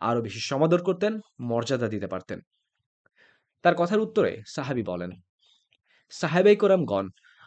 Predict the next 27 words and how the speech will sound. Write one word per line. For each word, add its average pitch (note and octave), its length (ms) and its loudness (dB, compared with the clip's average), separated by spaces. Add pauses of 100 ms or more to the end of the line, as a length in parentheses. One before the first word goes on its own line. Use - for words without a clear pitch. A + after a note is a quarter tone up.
(120)
আল্লাহ D3 220 4
রাসূল C#3 320 -2
সাল্লাল্লাহু D#3 520 2
আলাইহি D3+ 300 2
ওয়াসাল্লামকে D3 560 0
কেমন C#3+ 300 -4
মর্যাদা F3+ 420 2
দিতেন, D3+ 320 -2 (420)
কেমন G3+ 380 6
ভালোবাসতেন, G3 640 4 (320)
তারা C#3 160 0
দিনের D3 320 2
জন্য B2 260 0 (100)
কেমন D3 360 2
আত্মত্যাগ D#3+ 380 -4
স্বীকার D#3 300 -2
করেছেন, D3 440 0 (600)
তা C#3+ 440 -2
এমন C#3+ 340 0
কোনো C#3+ 200 -2
ব্যক্তির B2+ 360 -2
পক্ষে D#3+ 560 0 (120)
যথাযথভাবে C3+ 680 -2
বোঝা A#2+ 280 -2
সম্ভব C#3+ 520 -2
নয় C3 280 2 (120)
যে D#3 240 2